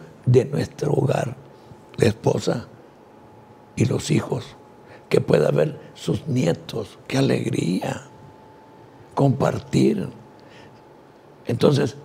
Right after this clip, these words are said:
¿de quién depende? ¿De los hijos o del papá y la mamá? ¿Quiénes son los responsables? Los padres, responsables eternamente de sus hijos,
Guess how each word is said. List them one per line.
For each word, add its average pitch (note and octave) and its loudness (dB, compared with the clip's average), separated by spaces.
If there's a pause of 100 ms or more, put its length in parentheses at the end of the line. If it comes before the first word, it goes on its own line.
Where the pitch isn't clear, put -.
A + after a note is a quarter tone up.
(200)
¿de C3+ 2
quién - 0
depende? - -4 (920)
¿De - 6
los C3 2
hijos F#3 2 (760)
o D2+ 4
del D2+ 4
papá - -2 (460)
y C#3+ 2
la B2 2
mamá? - -4 (1160)
¿Quiénes F#3+ 6
son D#3+ 2
los D3 2
responsables? A2+ -4 (540)
Los A2+ 2
padres, G#2 0 (420)
responsables - 0 (500)
eternamente - 2 (540)
de A2 2
sus - -4
hijos, C3+ -2